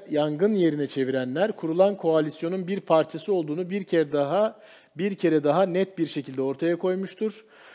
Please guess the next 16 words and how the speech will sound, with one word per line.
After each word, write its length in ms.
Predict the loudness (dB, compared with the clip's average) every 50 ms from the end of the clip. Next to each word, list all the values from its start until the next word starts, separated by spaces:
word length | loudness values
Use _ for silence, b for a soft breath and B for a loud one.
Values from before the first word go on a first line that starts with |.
| b b b -6
Bu 120 | -2 4
yapılan 400 | 6 6 6 6 6 6 8 8
algılarla, 560 | 10 10 10 8 8 8 8 10 10 10 8 6
iftiralarla, 720 | 4 4 2 2 4 6 8 8 10 8 8 8 6 2
şike 320 | 0 -2 -6 -6 -4 -2
iftiralarıyla 680 | -2 -2 0 2 4 6 6 6 6 4 2 4 2 2
feto 320 | 2 4 2 2 4 4 2
ile 140 | 4 6 6
alakalı 440 | 6 6 6 4 4 2 0 0
açıklamalar 520 | 0 -2 -4 -4 -4 -2 0 0 0 2 2
olacak. 400 | 0 0 2 0 0 0 -2 -8 b b b b b b b
Başkanımız 560 | 4 6 6 6 4 2 0 0 0 -2 -4 -4
konuşacağı 540 | -4 -4 -4 -4 -6 -2 2 4 4 4
için 260 | 4 2 -2 0 4 6
ben 140 | 6 6
soru 400 | 4 2 -2 -2 0 0 -2 -2